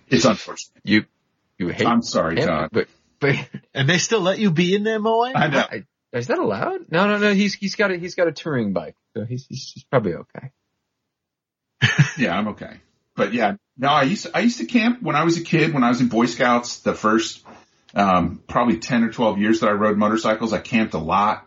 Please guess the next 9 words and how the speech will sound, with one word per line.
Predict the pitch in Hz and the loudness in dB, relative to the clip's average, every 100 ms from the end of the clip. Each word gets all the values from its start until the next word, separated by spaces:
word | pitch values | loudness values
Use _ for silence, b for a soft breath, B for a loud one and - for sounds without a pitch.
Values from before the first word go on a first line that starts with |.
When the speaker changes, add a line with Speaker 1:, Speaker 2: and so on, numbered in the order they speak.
| _ _ _ _ - | _ _ _ _ -6
Speaker 1:
And, | 107 98 92 | 0 2 2
uh, | 90 87 82 - - | 2 2 0 -4 -6
then | 110 120 | 0 0
I | |
got | 131 127 | 0 0
hit | 139 | 0
by | 123 156 | 0 0
a | |
car | 165 98 92 123 156 | 0 0 2 0 -4